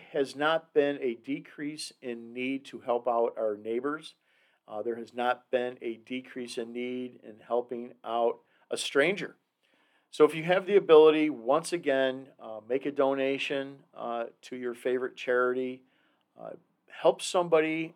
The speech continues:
out. Um, I know that we're going through right now a thaw cycle of our weather. Our fifteen inches of snow or so that we got recently seems to be just melting down.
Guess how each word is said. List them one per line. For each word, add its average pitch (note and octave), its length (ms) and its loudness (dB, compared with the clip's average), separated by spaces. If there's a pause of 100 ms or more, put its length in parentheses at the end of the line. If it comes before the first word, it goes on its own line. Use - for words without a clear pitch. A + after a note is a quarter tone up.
(100)
out. B2+ 320 6 (460)
Um, A#2 440 -4
I B2+ 140 -4
know C3 300 8
that C3 200 8
we're B2 120 -2
going A#2+ 280 -2
through A#2 180 -12
right A#2+ 260 -4
now A#2+ 440 -4
a A2 280 -12 (180)
thaw B2 280 4
cycle A#2+ 760 -2
of G#2+ 220 -12
our G#2 160 -4
weather. B2+ 540 2 (200)
Our G#2 300 -20 (920)
fifteen B2+ 440 -4
inches A#2+ 320 -12
of A#2+ 100 -10
snow A#2 220 -6
or A#2+ 220 0
so A#2 320 -2 (480)
that C3 160 0
we B2+ 120 -4
got A#2+ 320 -2
recently A#2+ 640 -6
seems A#2 300 -14
to A#2 60 -18
be A2+ 100 -12
just A2+ 260 -12
melting A2 400 -6
down. A2 240 -4